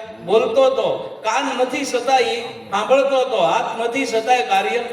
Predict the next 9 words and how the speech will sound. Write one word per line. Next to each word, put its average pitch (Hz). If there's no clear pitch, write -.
કરતો 180
હતો, 226
પગ 208
નથી 220
છતાંય 175
ચાલતો 175
હતો. -
આવા 262
ભગવાનના 285